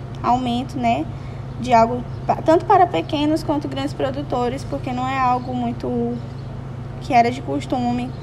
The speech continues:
E uma vez que é preciso fazer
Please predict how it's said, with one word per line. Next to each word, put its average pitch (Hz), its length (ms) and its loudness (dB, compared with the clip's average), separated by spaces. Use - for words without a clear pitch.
E 294 140 2
uma 311 180 8
vez 311 300 6
que 359 100 4
é 339 100 10
preciso 349 440 2
fazer 240 680 2